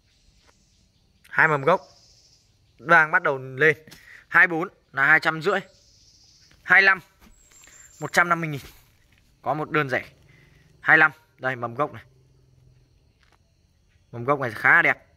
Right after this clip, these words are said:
ki ok nhá. Hai sáu. Hai sáu đây,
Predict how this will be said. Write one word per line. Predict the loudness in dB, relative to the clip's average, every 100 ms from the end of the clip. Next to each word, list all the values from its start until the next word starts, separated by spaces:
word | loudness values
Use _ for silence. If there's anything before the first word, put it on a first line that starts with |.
| -8
ki | -4 -4 -4 -4
ok | 0 2 4
nhá. | 2 0 -10 -20 -20 -12
Hai | 0 0
sáu. | 0 -2 -2 -6 _ -20 _ _ _ _ -20 -20 -20 -20 -20 -20 -20 -4
Hai | -2 2
sáu | 2
đây, | 4